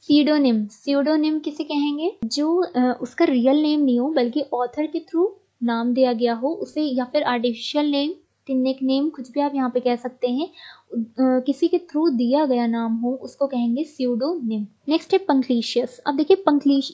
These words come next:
यहाँ पे spelling सही कर लीजिएगा, एल होगा यहाँ पे, ठीक है, Spelling सही कर लीजिएगा। punctilious होता है मतलब very careful to behave correctly,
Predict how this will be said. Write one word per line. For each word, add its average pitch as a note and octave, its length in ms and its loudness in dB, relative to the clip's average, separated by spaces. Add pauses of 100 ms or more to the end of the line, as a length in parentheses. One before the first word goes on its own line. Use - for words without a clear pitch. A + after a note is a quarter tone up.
यहाँ C4 400 -2
पे F4 80 2
spelling B3+ 400 -2
सही C4 160 0
कर B3 100 -2
लीजिएगा, A#3 420 -2
एल B3 180 2
होगा A3+ 200 0
यहाँ A3 340 -6
पे, A#3+ 100 -8
ठीक C#4 240 -16
है, A4 60 -8 (380)
Spelling A#3+ 340 -6
सही A#3+ 160 -4
कर A#3 100 -6
लीजिएगा। A#3 260 -4 (180)
punctilious C4 640 -2
होता B3 260 -2
है F4 120 0 (500)
मतलब C4+ 320 2
very C4 440 0
careful C#4 260 2
to C#4+ 140 0
behave B3 560 2 (720)
correctly, A3 520 -8